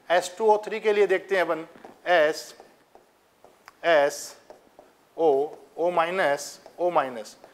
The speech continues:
इसमें भी एसएस bond present है, तो अपना first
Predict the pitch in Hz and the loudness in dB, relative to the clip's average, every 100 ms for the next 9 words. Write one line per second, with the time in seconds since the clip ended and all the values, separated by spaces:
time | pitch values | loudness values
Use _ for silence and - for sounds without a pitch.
0 | _ - 160 202 202 208 196 185 208 180 | _ -8 -6 -2 2 4 4 4 -4 -2
1 | 190 190 190 165 185 180 165 165 - - | -4 -2 -4 -2 -2 0 -2 -2 -16 -8
2 | 165 160 170 - 165 - - | -6 -2 -2 -2 -4 -6 -12